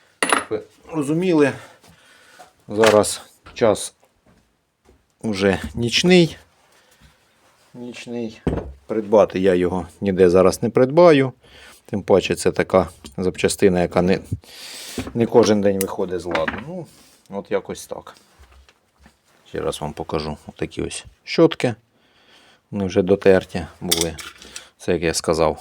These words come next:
отака шайба, не пойми яка. Та й по всьому. Там повинна стояти отака шайба і гровер. Все тут, все тут є. От якось так.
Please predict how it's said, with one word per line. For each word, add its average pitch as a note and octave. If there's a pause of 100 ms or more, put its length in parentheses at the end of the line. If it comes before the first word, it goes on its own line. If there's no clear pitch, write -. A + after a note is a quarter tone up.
отака -
шайба, A2+
не F#2+
пойми F2
яка. E2+ (1080)
Та G2
й -
по A#2+
всьому. E2
Там F2+ (120)
повинна F2+
стояти D#2+
отака E2+
шайба B2
і F#2+
гровер. - (840)
Все G2
тут, - (1400)
все A#2+
тут -
є. - (380)
От -
якось -
так. -